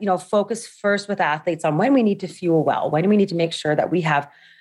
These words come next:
more carbohydrate on board, we can fuel workouts so that our, you know, adaptations to certain training sessions are optimized.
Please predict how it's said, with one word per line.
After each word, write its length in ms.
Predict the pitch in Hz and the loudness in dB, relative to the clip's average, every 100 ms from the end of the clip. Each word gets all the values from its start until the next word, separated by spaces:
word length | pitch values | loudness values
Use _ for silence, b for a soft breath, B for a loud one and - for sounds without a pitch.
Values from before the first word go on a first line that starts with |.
| b - | b -2
more 180 | 165 180 | 0 0
carbohydrate 580 | 185 185 160 165 170 | 0 -2 0 0 0
on 180 | 160 151 | 0 -2
board, 280 | 151 151 147 | -2 -2 -2
we 60 | 151 | -6
can 120 | 147 | -12
fuel 440 | - 208 196 190 | -6 2 4 4
workouts 460 | 175 160 165 147 - | 4 2 0 -4 -4
so 80 | 156 | -2
that 200 | 139 - | -2 -2
our, 180 | 135 - | -8 -6
you 80 | 196 | -2
know, 80 | 156 | 0
adaptations 760 | 156 165 156 - 214 - 165 | 2 0 -2 -2 -2 -2 -6
to 100 | - | -6
certain 400 | 160 - 165 151 | -8 -2 0 0
training 300 | 143 185 240 | -2 2 2
sessions 420 | - 117 - 143 - | 0 -4 -4 -6 -2
are 240 | 139 - | 0 2
optimized. 680 | 151 - 151 110 - - | -2 -2 -8 -6 -8 -10